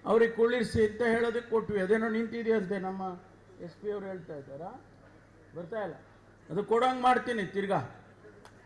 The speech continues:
ಯಾಕೆಂದ್ರೆ ಅಟ್ಲೀಸ್ಟ್ ಬಂದವ್ರಿಗೆ ಒಂದು ಅರ್ಧ ಲೋಟ ಕಾಫಿ ಕೊಡೋಕ್ಕಾಗಲ್ಲೇನ್ರಿ? ನೀವು ಏನ್ ಬೇಕಾದ್ರೂ ಕ್ರಮ ತಗೊಳ್ಳಿ.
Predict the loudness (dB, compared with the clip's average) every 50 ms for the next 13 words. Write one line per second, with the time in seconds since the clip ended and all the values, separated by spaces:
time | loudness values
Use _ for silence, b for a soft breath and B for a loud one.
0 | -20 -8 -4 -2 -2 0 2 0 0 2 2 4 6 6 6 4 2 -2 -8 -12
1 | -14 -14 -16 -16 -12 -10 -10 -4 0 0 0 0 0 0 2 2 2 4 6 8
2 | 8 8 8 6 4 4 2 4 4 4 2 2 4 4 4 6 6 6 4 4
3 | 0 2 4 2 4 4 2 2 4 4 4 4 4 6 4 6 6 6 6 6
4 | 4 4 4 4 4 4 4 2 -4 -6 -6 -6 -2 0 2 2 2 4 6 4
5 | 6 6 4 4 4 2 0 0 -2 0 0 0 -2 0 2 2 2 4 2 0